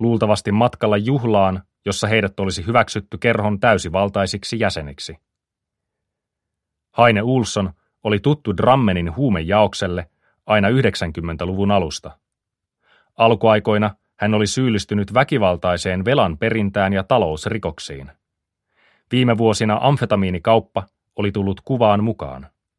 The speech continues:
Samaan aikaan, kun Drammenin poliisiasemalla oli alettu suunnata mielenkiinto Heine Olssoniin, P T N:n, Poliitit Roll Norge, Norjan poliisin ja tullin yhteistyö, oli valinnut hänet toiseksi moottoripyöräjengiprojektinsa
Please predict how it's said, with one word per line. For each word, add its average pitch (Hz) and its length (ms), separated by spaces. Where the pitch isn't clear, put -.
Samaan 104 420
aikaan, 110 420
kun 98 200
Drammenin 104 540
poliisiasemalla 95 960
oli 101 180
alettu 104 340
suunnata 101 420
mielenkiinto 95 840
Heine 117 320
Olssoniin, 85 600
P - 20
T 110 220
N:n, 92 240
Poliitit 107 500
Roll 110 260
Norge, 95 480
Norjan 101 380
poliisin 110 440
ja 92 100
tullin 104 340
yhteistyö, 90 640
oli 110 200
valinnut 127 380
hänet 104 260
toiseksi 127 440
moottoripyöräjengiprojektinsa 101 1700